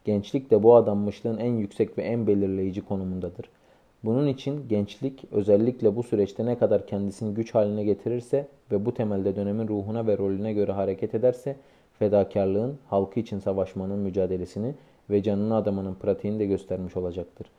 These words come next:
Kuşkusuz şu çok iyi bilinmelidir ki,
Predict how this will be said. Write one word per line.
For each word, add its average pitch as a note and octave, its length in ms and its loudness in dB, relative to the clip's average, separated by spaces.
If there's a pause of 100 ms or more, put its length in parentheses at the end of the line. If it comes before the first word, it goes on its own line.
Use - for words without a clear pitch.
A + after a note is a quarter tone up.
(300)
Kuşkusuz A#2 600 -2 (420)
şu - 260 -16
çok C3 220 0
iyi A2 180 2
bilinmelidir G#2+ 680 0
ki, - 160 -8